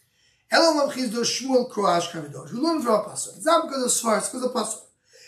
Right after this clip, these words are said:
It says in the pasuk, "V'ashekel esrim gero, esrim shkalim,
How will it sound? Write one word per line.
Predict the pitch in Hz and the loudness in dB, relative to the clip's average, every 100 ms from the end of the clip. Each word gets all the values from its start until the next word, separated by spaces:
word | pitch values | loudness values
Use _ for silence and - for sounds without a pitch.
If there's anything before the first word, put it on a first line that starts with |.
| - | -16
It | - | -2
says | 330 | 2
in | 339 | 4
the | 262 | 4
pasuk, | 277 277 277 196 | 2 2 0 2
"V'ashekel | 180 165 254 294 247 202 | 2 2 2 0 0 0
esrim | 165 - 262 269 185 | 0 -2 -2 -2 2
gero, | 165 147 156 - _ _ _ _ _ | 2 0 -4 -10 _ _ _ _ _
esrim | 180 165 - 262 269 | -2 0 0 0 2
shkalim, | - - 165 180 311 | 0 0 0 0 -2